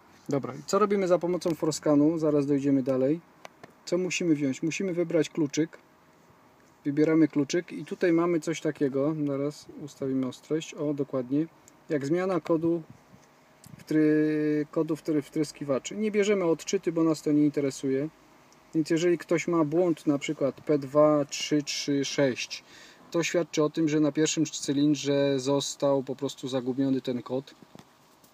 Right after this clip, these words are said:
I my nie musimy wpisywać kodu, ten, który obowiązuje na wtrysku.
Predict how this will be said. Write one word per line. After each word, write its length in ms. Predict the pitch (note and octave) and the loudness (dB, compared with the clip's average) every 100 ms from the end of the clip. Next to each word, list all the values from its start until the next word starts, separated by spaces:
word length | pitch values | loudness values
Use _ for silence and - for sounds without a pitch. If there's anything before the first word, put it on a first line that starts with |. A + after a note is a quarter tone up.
| _ - | _ -2
I 120 | E3 | 0
my 120 | F3 | 2
nie 140 | G3+ G3 | 0 -2
musimy 360 | F#3 - A#3 | -2 -2 -2
wpisywać 540 | - C#3+ - D3+ C#3 - | -2 -6 -2 0 0 0
kodu, 380 | D#3 D3 C3 | 0 0 0
ten, 320 | - C#3+ C#3 C3+ | -2 0 0 0
który 600 | - - C#3+ C3+ C3+ B2+ - - - - | -6 -2 2 2 2 0 -10 -20 -20 -8
obowiązuje 600 | C#3+ C#3+ C#3+ C#3+ D#3 D3+ | 0 0 4 2 4 4
na 120 | C#3+ | 4
wtrysku. 680 | C3 - C3+ - - C#3 E3 | -2 -4 -4 -4 -4 -4 -4